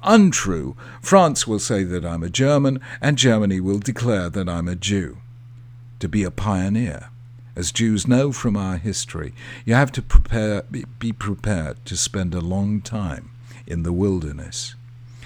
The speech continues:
That was the faith of the early Zionists.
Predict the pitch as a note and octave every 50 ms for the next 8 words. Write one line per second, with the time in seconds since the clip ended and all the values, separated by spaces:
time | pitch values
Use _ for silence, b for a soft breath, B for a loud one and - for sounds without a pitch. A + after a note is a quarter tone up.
0 | B B B B F2+ F#2+ F2+ F2+ B2+ G#2+ - B2 G2+ - - A#2+ G#2 G#2 G2+ -
1 | - G2 F2+ E2+ E2 G2 F#2+ G2 G2 G2 G2 G2 G2 G2 F#2 - A#2 A2 A2+ G#2+
2 | F2 D#2 C#2 A#1+ - - - - - - - -